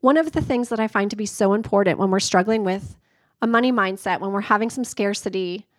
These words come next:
or lack mentality issues, is really thinking about impact and the impact you want to make. And perhaps that's being able to provide for your family or your children, or provide for your community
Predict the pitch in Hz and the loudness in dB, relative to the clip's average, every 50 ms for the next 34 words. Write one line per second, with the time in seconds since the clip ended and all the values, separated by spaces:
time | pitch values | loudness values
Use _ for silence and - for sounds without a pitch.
0 | _ _ _ - 226 214 208 180 180 - - 214 202 190 - 247 269 294 285 254 | _ _ _ -4 -2 2 2 2 0 0 -2 -4 -4 0 2 2 4 4 2 2
1 | 233 214 - 202 196 - - 196 185 185 185 - - - - 214 214 214 254 294 | 0 -2 -4 -4 -4 -2 -2 0 0 0 -2 -4 -8 -4 -2 -2 0 0 0 2
2 | 330 370 370 - 311 302 311 330 285 262 226 214 202 190 185 170 - - 226 240 | 2 2 0 0 -2 -2 0 0 -2 0 0 2 2 2 2 0 -2 -6 -14 -18
3 | - - _ 277 320 453 466 302 254 190 196 185 - - 233 233 233 226 - - | -20 -2 _ 2 2 2 2 -2 -4 -4 -4 -8 -6 -4 -2 -2 -2 -2 0 0
4 | 254 277 277 302 359 349 - - 294 277 277 269 247 226 214 208 208 175 - - | 2 2 2 2 2 -2 0 2 4 4 4 4 4 2 0 0 -2 -4 -6 -10
5 | - - _ _ _ _ _ _ _ _ - 247 240 247 - - 403 - - - | -16 -20 _ _ _ _ _ _ _ _ -4 0 0 2 2 2 0 0 0 2
6 | 339 311 294 - - - - - _ _ _ _ - - 262 254 240 233 240 240 | 4 4 4 2 -2 -10 -14 -14 _ _ _ _ 0 2 4 4 6 4 4 2
7 | - - - 247 220 214 208 196 202 214 214 - 208 185 185 190 - - 185 180 | 0 0 -2 0 2 4 4 4 4 2 2 0 0 2 2 0 0 -2 0 0
8 | 180 208 233 262 247 202 196 190 190 190 - - 196 208 214 247 269 277 285 294 | 0 2 2 2 2 2 0 0 0 0 0 0 0 2 2 2 2 2 2 0
9 | 285 _ _ _ _ _ _ _ _ _ - 254 254 254 247 240 240 240 - - | -2 _ _ _ _ _ _ _ _ _ 4 4 6 6 6 4 4 2 0 -4
10 | _ _ _ _ _ - - 277 240 247 240 240 254 269 277 269 - - 254 226 | _ _ _ _ _ 0 0 2 4 6 6 6 6 4 2 0 -2 0 2 4
11 | 220 214 208 202 202 - - 220 196 190 185 190 208 220 220 254 254 262 269 269 | 4 4 4 2 2 -2 -4 -2 0 2 2 2 2 2 2 2 2 2 0 -2
12 | 262 | -4